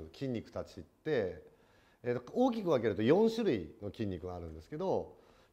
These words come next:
表面上で触れる筋肉が二つと、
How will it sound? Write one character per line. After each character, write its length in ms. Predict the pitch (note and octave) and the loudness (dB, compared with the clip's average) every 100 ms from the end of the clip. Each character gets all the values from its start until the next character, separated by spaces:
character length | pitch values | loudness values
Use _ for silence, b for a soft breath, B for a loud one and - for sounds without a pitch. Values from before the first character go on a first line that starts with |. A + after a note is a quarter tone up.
| - | 0
表 240 | B3+ C#4 C4+ | 4 4 2
面 240 | C4+ C4 | 0 0
上 220 | B3 A#3+ | 0 0
で 100 | G#3 | 0
触 240 | F#3 G#3 G#3+ | 0 2 4
れ 100 | G#3+ | 2
る 140 | F#3+ | 2
筋 160 | G3+ G3 | -2 -2
肉 240 | D3 A2 | -2 -4
が 140 | G2+ | -6
二 200 | - A2+ | -4 -4
つ 120 | G#2 - | -4 2
と、 440 | B2+ F#2+ E2 | 4 4 0